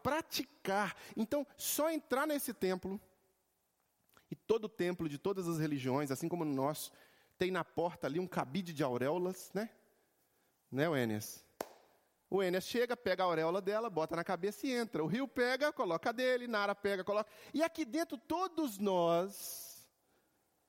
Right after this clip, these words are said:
todos nós somos aqueles santos separados por Deus para louvá-lo, para adorá-lo.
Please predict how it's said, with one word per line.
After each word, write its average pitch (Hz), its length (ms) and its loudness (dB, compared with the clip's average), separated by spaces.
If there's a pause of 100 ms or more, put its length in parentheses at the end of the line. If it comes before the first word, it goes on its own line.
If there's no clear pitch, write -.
(160)
todos 240 360 0
nós 185 800 -4 (1120)
somos 160 460 -6
aqueles 147 720 -6 (360)
santos - 560 -4
separados 131 720 -6
por 117 220 -12
Deus 110 580 -6 (240)
para 131 140 -4
louvá-lo, 113 720 -2 (400)
para 113 140 -6
adorá-lo. 113 500 -4